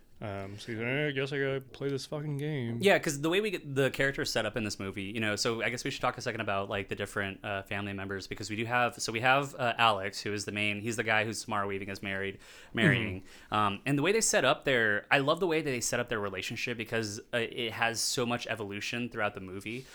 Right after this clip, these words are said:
Speaker 2: Um, at the
Speaker 1: Mm-hmm.
Speaker 2: beginning of the movie, I don't know, like, you're so on board, you,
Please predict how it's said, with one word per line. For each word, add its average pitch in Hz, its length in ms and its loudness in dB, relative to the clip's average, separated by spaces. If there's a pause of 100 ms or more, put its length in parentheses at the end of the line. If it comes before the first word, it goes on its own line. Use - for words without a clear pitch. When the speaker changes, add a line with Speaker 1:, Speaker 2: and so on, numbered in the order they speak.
(160)
Speaker 2:
Um, 117 180 0
at - 0 -
the 123 60 2
Speaker 1:
Mm-hmm. 127 80 -2
Speaker 2:
beginning 160 320 0
of 135 40 2
the 120 60 0
movie, 117 400 -2 (300)
I 120 100 -4
don't 160 80 0
know, 123 140 0
like, 107 180 -4
you're 123 100 0
so 143 240 0
on 120 160 0
board, 101 420 0
you, 113 220 -4